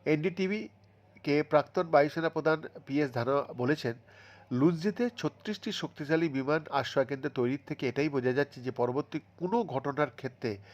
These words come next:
সেখানেই, মানে চীন সেখানেই তাদের যুদ্ধ বিমান এবং হেলিকপ্টার মোতায়েন রাখবে। সেখানে ইতিমধ্যেই হয়তো ভূগর্ভস্থ টানেলে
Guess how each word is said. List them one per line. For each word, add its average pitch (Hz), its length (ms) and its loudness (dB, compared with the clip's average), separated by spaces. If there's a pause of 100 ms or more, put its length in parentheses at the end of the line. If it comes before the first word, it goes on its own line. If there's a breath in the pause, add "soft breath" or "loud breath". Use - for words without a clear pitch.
(400 loud breath)
সেখানেই, 170 440 2 (420)
মানে 127 140 -2 (120)
চীন 208 180 2 (140)
সেখানেই 147 380 0 (180)
তাদের 127 220 4
যুদ্ধ 135 220 -4 (120)
বিমান 165 300 0
এবং 135 200 0
হেলিকপ্টার 131 540 2
মোতায়েন 113 320 -4
রাখবে। 104 200 -8 (380 soft breath)
সেখানে 214 240 4 (100)
ইতিমধ্যেই 208 480 0 (200)
হয়তো 143 220 4
ভূগর্ভস্থ 139 840 2 (560)
টানেলে 151 340 4